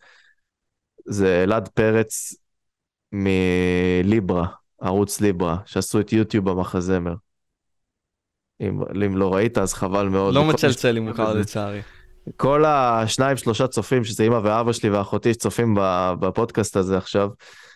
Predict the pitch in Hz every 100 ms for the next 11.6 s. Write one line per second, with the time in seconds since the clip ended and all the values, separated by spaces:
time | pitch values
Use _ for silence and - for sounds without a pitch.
0 | _ - 107 101 101 98 98 101 98 98
1 | - - _ _ _ _ _ _ - 85
2 | 87 113 120 131 110 110 107 107 92 87
3 | - _ _ _ _ _ - 110 120 135
4 | 123 117 117 - 117 120 120 - _ _
5 | _ - 98 - 113 120 - 101 98 76
6 | 101 98 95 101 110 117 - 113 110 -
7 | 101 104 95 92 98 101 104 101 92 90
8 | 92 104 104 95 101 98 95 90 95 95
9 | 104 92 98 113 113 95 90 104 104 95
10 | 98 101 107 92 110 104 101 101 95 98
11 | 92 95 92 107 110 -